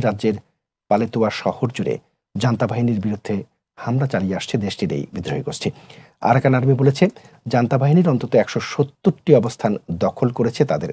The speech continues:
যোদ্ধারা। এদিকে মিয়ানমারের বেসামরিক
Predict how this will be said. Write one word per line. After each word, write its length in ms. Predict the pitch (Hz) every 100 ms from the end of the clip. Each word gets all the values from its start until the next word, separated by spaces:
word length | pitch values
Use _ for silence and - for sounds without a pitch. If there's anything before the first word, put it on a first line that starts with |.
| -
যোদ্ধারা। 400 | - 107 - - - _ _ _ -
এদিকে 280 | - - 123 - - - 104
মিয়ানমারের 520 | 123 127 139 135 120
বেসামরিক 480 | 117 - 120 123